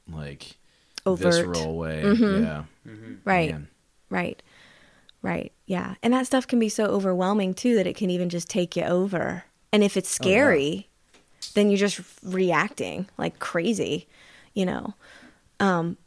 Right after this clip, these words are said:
Speaker 2: but the reacting was keeping me from being able to sing. So it kinda put me in a position to really have to,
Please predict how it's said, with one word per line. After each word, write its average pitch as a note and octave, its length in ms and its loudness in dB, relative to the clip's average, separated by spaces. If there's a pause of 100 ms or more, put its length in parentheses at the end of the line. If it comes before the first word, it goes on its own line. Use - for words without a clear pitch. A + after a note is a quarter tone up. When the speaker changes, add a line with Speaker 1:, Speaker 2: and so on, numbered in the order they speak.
Speaker 2:
but A3 200 2
the G3+ 80 2
reacting G3 480 6
was F#3+ 140 0
keeping A3+ 360 2
me F#3+ 100 2
from F#3+ 160 0
being F#3+ 160 2
able F#3 200 4
to F#3 60 4
sing. F3 400 0
So G3 140 0
it - 60 -4
kinda G#3+ 220 2
put - 160 -2
me F#3+ 60 0
in F#3 60 2
a - 20 -2
position F#3 420 0
to E3+ 80 2
really F3 240 2
have F3 280 -2
to, D#3+ 280 0